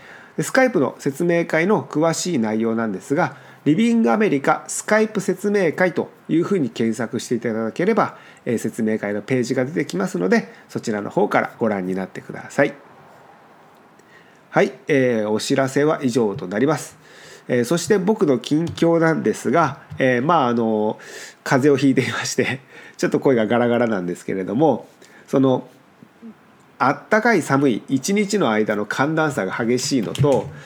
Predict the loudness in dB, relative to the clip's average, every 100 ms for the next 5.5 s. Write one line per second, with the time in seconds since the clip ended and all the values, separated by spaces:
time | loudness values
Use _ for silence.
0 | -20 -4 -4 0 2 4 4 2 0 -4
1 | -8 -4 -2 0 -2 -4 -4 0 0 0
2 | 0 0 0 0 0 0 0 0 2 2
3 | -2 -10 -20 -20 -10 -2 0 2 0 -2
4 | 0 2 2 2 0 -2 -4 -6 -6 -4
5 | -4 -4 -6 -4 -6